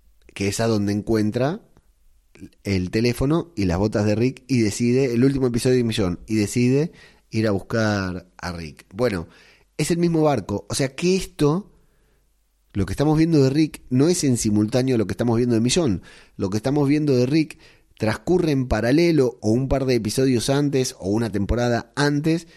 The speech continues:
de ese momento en el que Millón se va de la serie y basta lo de Virgil, descubre las botas de Rick, el móvil con estas cosas dibujadas y decide ir a por ellos. O sea, primero sucede la escena de Rick,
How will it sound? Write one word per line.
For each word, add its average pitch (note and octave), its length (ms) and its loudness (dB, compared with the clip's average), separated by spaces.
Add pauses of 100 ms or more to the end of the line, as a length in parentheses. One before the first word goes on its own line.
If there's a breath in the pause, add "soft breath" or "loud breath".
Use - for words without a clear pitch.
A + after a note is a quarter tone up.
(200 soft breath)
de B2 240 -2
ese C3+ 160 -6
momento B2+ 400 0
en B2 80 2
el G#2 120 2
que G2+ 80 -2
Millón G2+ 300 2
se G2+ 140 0
va G#2 120 4
de G#2+ 80 2
la G2+ 120 0
serie A2+ 440 0
y G2 140 -4
basta A2+ 300 0
lo A2 100 0
de F#2+ 140 0
Virgil, A2 500 -2
descubre G#2 400 -2
las F2+ 120 0
botas G#2+ 280 0
de F2+ 80 0
Rick, A#2+ 360 -2
el F#2+ 120 -2
móvil A2+ 500 0 (360 soft breath)
con F#2 120 -4
estas F#2+ 220 -4
cosas G2 400 -2
dibujadas A#2 640 -2
y G2 120 -6
decide G2+ 560 -2
ir G2+ 160 -2
a F2+ 80 -2
por F#2+ 160 -2
ellos. E2 320 -6
O - 80 -18
sea, F2 260 -8 (600 loud breath)
primero D#3 340 2
sucede C#3+ 420 2
la G2+ 100 0
escena C3 260 0
de B2 100 2
Rick, E3 320 -2